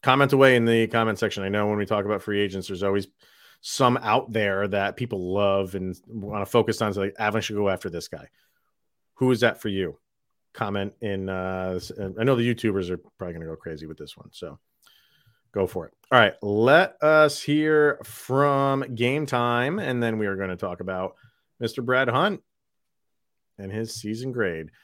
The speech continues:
Uh, so if you're buying tickets to your favorite event, it should not be stressful. Game Time is the fastest and easiest way to buy tickets for all the sports, music, comedy, and theater near you with killer deals on last-minute tickets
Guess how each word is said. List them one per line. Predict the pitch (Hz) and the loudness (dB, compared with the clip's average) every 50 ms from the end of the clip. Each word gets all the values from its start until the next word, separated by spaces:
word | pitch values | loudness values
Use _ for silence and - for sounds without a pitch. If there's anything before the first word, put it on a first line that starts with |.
| _ _ - 113 - | _ _ -20 -4 2
Uh, | 113 110 110 110 110 110 110 110 110 107 | 4 6 8 8 8 8 6 6 4 2
so | - - 147 147 | 2 2 4 4
if | 131 - | 4 2
you're | 135 113 | 0 0
buying | 110 - 170 190 208 214 214 190 | 2 2 2 2 2 0 0 0
tickets | - 214 208 214 190 - | 0 0 0 0 -4 -4
to | - 185 | -2 -4
your | 165 - | -4 -4
favorite | - - 180 180 190 190 180 | -4 -2 0 0 2 2 0
event, | 170 151 170 185 190 180 - | 0 0 0 -2 -2 -4 0
it | - 190 190 - | 0 0 0 0
should | - - - 180 190 185 | -4 -2 0 0 0 0
not | 147 135 135 143 135 - 123 | 2 0 0 0 -2 -4 -4
be | 127 139 139 | -4 -2 -2
stressful. | - - - 113 107 104 - - 120 117 113 - - _ _ - - _ _ - | -4 -4 -2 -2 -2 -2 -2 0 0 0 0 0 -4 _ _ -20 -20 _ _ -2
Game | 143 147 147 | 0 0 0
Time | 139 151 147 147 | 0 0 0 0
is | 135 123 | 0 -2
the | 113 | -4
fastest | - - 135 139 143 139 - 117 - - | -2 0 0 0 0 -2 -4 -8 -8 -6
and | 120 110 117 - | -8 -8 -8 -6
easiest | 135 131 147 160 151 147 143 123 - - | -4 -4 -2 -2 -2 -2 -2 -4 -4 -2
way | 113 117 117 117 | 0 0 0 0
to | 113 - | 0 -4
buy | 98 104 98 95 | -4 -4 -4 -4
tickets | - - 120 110 123 113 - - _ _ _ _ | -4 -6 -4 -4 -4 -6 -8 -16 _ _ _ _
for | - 143 139 - _ | -10 -10 -10 -10 _
all | - 147 143 147 143 | -6 -2 0 0 0
the | 131 127 | 0 -2
sports, | 110 - - - - 165 165 - - | -4 -6 -8 -6 -4 -4 -4 -4 -4
music, | 135 147 143 127 113 - - _ | -4 -4 -4 -4 -6 -8 -12 _
comedy, | - - 127 135 139 139 135 131 131 - | -10 -8 -6 -4 -4 -4 -4 -4 -6 -8
and | 113 101 98 | -10 -10 -10
theater | - - 135 131 123 127 120 | -4 -2 0 2 2 0 0
near | 107 104 98 104 117 151 196 226 | -2 -2 -2 0 2 2 2 2
you | 208 175 170 170 175 180 175 - _ _ _ _ _ _ _ _ - | 2 2 4 4 4 2 0 -4 _ _ _ _ _ _ _ _ -12
with | 107 - | -12 -12
killer | - - 123 117 113 | -4 -2 0 0 0
deals | 107 110 110 113 110 107 | 0 2 2 2 2 0
on | 101 101 101 98 95 | -2 -6 -6 -4 -2
last-minute | 110 123 147 147 - - - 127 127 135 127 - _ _ | 0 0 0 -2 -6 -8 -4 -4 -2 -2 -4 -8 _ _
tickets | - 139 135 151 139 135 - | -6 -4 -2 -2 -4 -4 -6